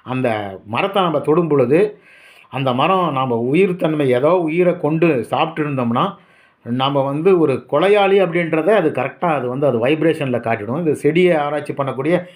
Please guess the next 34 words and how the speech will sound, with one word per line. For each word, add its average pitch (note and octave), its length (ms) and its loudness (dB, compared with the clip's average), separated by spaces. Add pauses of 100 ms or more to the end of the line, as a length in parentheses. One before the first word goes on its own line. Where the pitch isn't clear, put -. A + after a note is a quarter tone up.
(160)
கருவிகள்லாம் F3+ 460 0
இருக்கு. G#2+ 300 -8
அந்த A#2+ 160 -4
கருவியை D3+ 360 2
வந்து C#3+ 200 -2
செடியில C#3+ 320 -2
வச்சு B2+ 200 -4
பார்த்தா C#3+ 460 -4 (360)
அது C3+ 180 -2
வந்து D#3 460 2
அதிருதான். E3+ 460 0 (600)
ஆ, A2 160 -10
"ஓ, B2+ 300 -2
இவன் A2 240 -4
வந்து A#2+ 220 -4
நம்ம A2+ 260 -4
அந்த G2 280 -10 (400)
மாமிசத்தை D3 500 -4
சாப்பிட்றவன் C3+ 480 -4
வந்து B2+ 300 -4
அந்த A#2+ 160 -4
மரத்துக்கு B2 540 -6
பக்கத்துல D#3 240 -4
போனாவே C#3 360 -4
அந்த B2+ 140 -6
செடி C3 240 -6
வந்து B2+ 380 -6 (260)
எங்க D#3 240 -2
நம்மளையும் D3 640 -2
வந்து C3+ 240 -2
ஏதாவது C3 420 0
செஞ்சிருவாங்களோ?" B2 420 -4
அப்படின்னு G#2+ 380 -8
அதிருதான். A2 320 -10